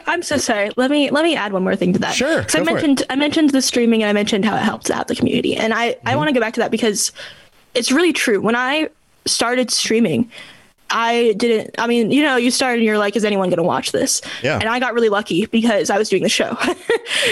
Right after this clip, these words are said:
Speaker 1: Um, and so I, I got very, very lucky, and I had people watching right at the beginning, and that's not what happens to normal people.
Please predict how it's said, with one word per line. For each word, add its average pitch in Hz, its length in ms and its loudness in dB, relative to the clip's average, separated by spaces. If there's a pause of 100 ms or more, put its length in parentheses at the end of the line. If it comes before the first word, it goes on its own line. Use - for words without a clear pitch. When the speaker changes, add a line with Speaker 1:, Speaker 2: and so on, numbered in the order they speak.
(120)
Speaker 1:
Um, 226 380 -2
and 269 100 -2
so 339 80 2
I, 277 180 0
I 240 140 0
got 226 180 -2
very, 285 300 2
very 240 280 2
lucky, 226 380 0
and 214 120 -2
I 208 40 -4
had 220 240 -4
people 220 200 2
watching 208 280 0
right 208 140 0
at 214 40 -4
the 208 60 2
beginning, 233 460 0
and 220 140 -2
that's 208 200 -6
not 214 240 2
what 233 100 0
happens 208 280 -2
to 220 80 -2
normal 185 160 0
people. 285 400 2